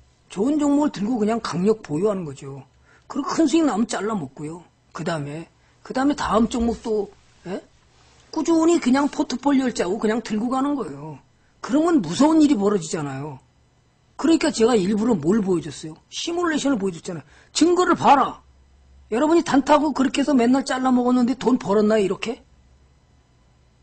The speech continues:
수많은 전문가들 쫓아다니면서 이렇게, 예? 한번 봐봐요. 이렇게 돈 벌었냐고요. 예?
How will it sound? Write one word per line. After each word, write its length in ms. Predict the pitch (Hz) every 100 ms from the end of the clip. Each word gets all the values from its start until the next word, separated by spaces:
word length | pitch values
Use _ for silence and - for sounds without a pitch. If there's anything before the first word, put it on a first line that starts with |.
| _ _
수많은 400 | - 285 320 320
전문가들 480 | 269 262 285 277 269
쫓아다니면서 840 | 277 - 277 262 247 247 233 247 226 _ _ _ _ -
이렇게, 560 | 220 254 - 202 214 - _ _ _ _ _ 208
예? 200 | 285 - _ _ _ _ _ _ _ _ _ - _ _ _ _
한번 180 | - 302
봐봐요. 340 | 226 285 254 185
이렇게 300 | 269 294 -
돈 220 | 277 294
벌었냐고요. 640 | 185 226 247 214 143 127 _ _ _ _ _ _ _ _ _ _ _
예? 100 | 214